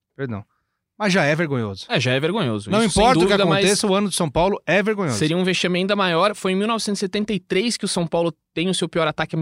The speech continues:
Speaker 2: pior média de gols, que é um gol por jogo, e o São Paulo atualmente tem uma média inferior a um gol por jogo. Então vai ser um vexame muito grande.
Speaker 1: Ô, Zé lá, eu ontem, eu tô, todo rodado, eu tenho, tenho muitos amigos são paulinos, a gente conversa bastante,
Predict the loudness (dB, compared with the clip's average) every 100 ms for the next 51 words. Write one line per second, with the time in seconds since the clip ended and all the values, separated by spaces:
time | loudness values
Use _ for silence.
0 | -4 -6 -2 0 2 2 2 2 0 0
1 | 0 -2 -2 -2 0 0 0 -2 -2 0
2 | -2 -2 -8 _ _ -4 -2 -2 0 0
3 | 0 0 0 0 0 0 -2 -2 -4 -2
4 | 0 0 0 -2 -2 -2 0 0 0 -2
5 | 0 0 0 -4 -6 -6 -4 -4 -2 -2
6 | -2 -2 0 0 2 0 0 -4 -6 -8
7 | -14 _ -4 -2 2 2 2 2 0 2
8 | 2 0 -2 -6 -6 _ _ _ -8 -4
9 | -4 -4 -2 0 -2 0 -2 0 0 0
10 | -2 -4 -6 -6 -4 -4 -2 -2 -4 -6
11 | -6 -2 -2 -2 -2 -4 -2 -2 -2 -2
12 | -4 -4 -6 -6